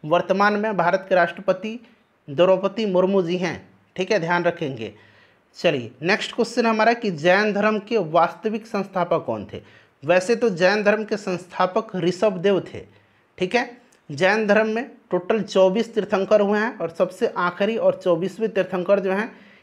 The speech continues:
ये कौन है? तो वर्धमान महावीर हैं और इन्हीं को वास्तविक संस्थापक जैन धर्म का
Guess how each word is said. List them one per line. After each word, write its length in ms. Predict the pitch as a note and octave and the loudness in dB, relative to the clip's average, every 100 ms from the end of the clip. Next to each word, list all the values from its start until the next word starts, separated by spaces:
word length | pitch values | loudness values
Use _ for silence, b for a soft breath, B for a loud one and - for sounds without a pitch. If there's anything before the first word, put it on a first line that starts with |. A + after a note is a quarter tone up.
| B | B
ये 140 | D#3+ G3+ | -2 0
कौन 240 | A3 G#3 | 2 2
है? 120 | A3+ | 0
तो 140 | A3+ E3 | -4 0
वर्धमान 520 | F3 F#3 F#3 F#3 G#3+ | 2 2 2 2 0
महावीर 440 | F3 E3 F3 G#3 A3 | -2 -2 0 0 0
हैं 120 | A3 | -2
और 220 | C#4 F3 | 0 0
इन्हीं 220 | F#3+ G#3+ | 2 0
को 280 | A3 A3+ C4 B3+ | 0 -2 -2 -2
वास्तविक 500 | D#3+ F3 F3+ G3+ G3+ | 2 2 0 -10 -10
संस्थापक 640 | - F#3 F3 E3+ F3 F#3+ | -6 -6 -4 -4 -2 -4
जैन 260 | D3+ D#3 F3+ | -2 -2 0
धर्म 200 | D#3+ D#3+ | 0 -2
का 200 | - G3+ | -4 -6